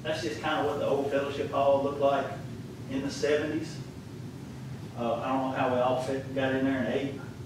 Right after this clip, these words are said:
still had the little kitchen, but we did. Uh, like I said, this was in eighty-four when we added the classrooms on the far end, and that's pretty much the way it looks today.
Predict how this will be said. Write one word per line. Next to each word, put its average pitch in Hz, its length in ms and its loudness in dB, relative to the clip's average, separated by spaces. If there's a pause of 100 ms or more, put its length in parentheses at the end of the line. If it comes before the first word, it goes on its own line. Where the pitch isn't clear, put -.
(140)
still 135 200 0
had 139 160 0
the 131 100 -2
little 120 120 -4
kitchen, - 440 -6
but - 160 -4
we 135 80 -2
did. - 360 -4 (3250)
Uh, 123 180 0
like 151 140 2
I - 40 -4
said, 175 220 2
this 165 180 4
was 156 120 -2
in 156 120 2
eighty-four 170 640 8
when 143 180 2
we 135 60 8
added - 300 4
the 123 60 -6
classrooms 160 840 4 (880)
on 277 100 -2
the - 220 0
far 160 220 10
end, 165 260 6
and 139 100 2
that's 135 180 2
pretty 165 240 2
much 156 300 2
the 135 80 -4
way 143 280 4
it - 120 -2
looks - 260 -2
today. - 580 2